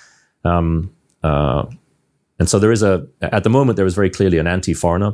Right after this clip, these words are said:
push. Um, they would rather have, um, more of the, um, um, economy being controlled by Chinese than foreigners.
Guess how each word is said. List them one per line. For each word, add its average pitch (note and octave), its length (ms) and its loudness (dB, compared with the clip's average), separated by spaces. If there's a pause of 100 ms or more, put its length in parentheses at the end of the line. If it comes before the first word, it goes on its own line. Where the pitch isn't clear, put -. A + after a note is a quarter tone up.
(120)
push. - 460 -6
Um, D#2 460 -10 (100)
they D#2 120 -10
would D#2 120 -4
rather F2 240 0
have, E2 320 -4 (140)
um, D2+ 280 -12
more F#2+ 300 0
of F#2 120 -2
the, E2+ 280 -2 (560)
um, D2+ 480 -4 (720)
um, D2 400 -16 (220)
economy F#2+ 440 -2
being D#2+ 180 -4
controlled F2 380 -2
by D2 340 -2 (180)
Chinese F2+ 400 -4
than D#2+ 120 -2
foreigners. F2+ 480 -2